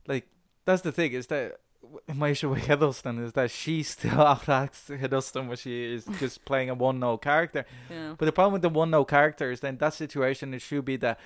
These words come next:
Speaker 1: you see the love between Tilda Swinton's character and hers so much. Uh, also, the half of it, of the,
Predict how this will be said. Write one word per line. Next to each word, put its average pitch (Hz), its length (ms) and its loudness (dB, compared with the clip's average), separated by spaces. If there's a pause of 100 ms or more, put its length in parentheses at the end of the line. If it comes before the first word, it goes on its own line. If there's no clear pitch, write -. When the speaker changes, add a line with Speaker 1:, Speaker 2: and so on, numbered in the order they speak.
(400)
Speaker 1:
you 131 240 -2
see 165 480 -4
the 151 160 0
love 131 300 2
between 120 500 -6
Tilda 123 320 -6
Swinton's 123 380 -8
character 120 340 -2
and 113 160 -6 (100)
hers 127 420 -2 (300)
so 135 200 -2
much. 131 240 -4
Uh, - 160 -10 (160)
also, 143 280 2
the 123 200 -2 (300)
half 143 320 0
of 127 180 -4
it, 127 160 0
of 120 160 -6
the, 123 120 0